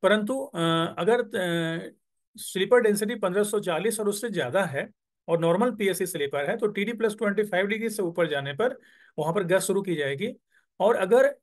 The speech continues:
पीएससी स्लीपर, वाइडर स्लीपर इसका इस्तेमाल किया गया है और सोलह सौ सात की स्लीपर डेंसिटी है, तो टीडी प्लस थर्टी डिग्री से आगे जाने पर गश्त शुरू की जाएगी।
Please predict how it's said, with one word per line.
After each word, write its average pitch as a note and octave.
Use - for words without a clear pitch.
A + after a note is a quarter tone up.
पीएससी A3+
स्लीपर, F3+
वाइडर F3
स्लीपर A3+
इसका F#3
इस्तेमाल C#3+
किया C3+
गया C3
है F#3+
और G3
सोलह G3+
सौ G#3
सात G3
की C4
स्लीपर F#3
डेंसिटी C#3+
है, G3+
तो A3
टीडी G#3+
प्लस G#3
थर्टी A3+
डिग्री D3
से G#3+
आगे D#3
जाने C3
पर A3
गश्त F3
शुरू G3+
की B2+
जाएगी। A2